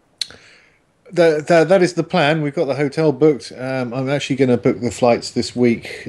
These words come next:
Um, just been trying to narrow down some dates for when I'm going, 'cause obviously flying to Florida for three days,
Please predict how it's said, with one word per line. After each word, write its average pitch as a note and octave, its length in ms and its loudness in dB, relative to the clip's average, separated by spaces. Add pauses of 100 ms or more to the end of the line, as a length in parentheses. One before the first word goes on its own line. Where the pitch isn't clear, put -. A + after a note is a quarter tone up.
Um, A#2 260 -4
just - 200 -14
been A2+ 240 -4 (340)
trying G#2+ 200 -4
to G#2+ 60 -2
narrow G#2+ 220 4
down G#2 240 2
some A2 180 -4
dates G#2 340 0
for A2+ 100 -4
when A2 160 -2
I'm G#2 120 0
going, G#2 240 2
'cause G#2+ 160 -2
obviously G#2+ 360 0 (960)
flying C3+ 380 2
to B2 100 -4
Florida B2 380 6
for A#2+ 140 -6
three A#2 300 2
days, B2+ 420 2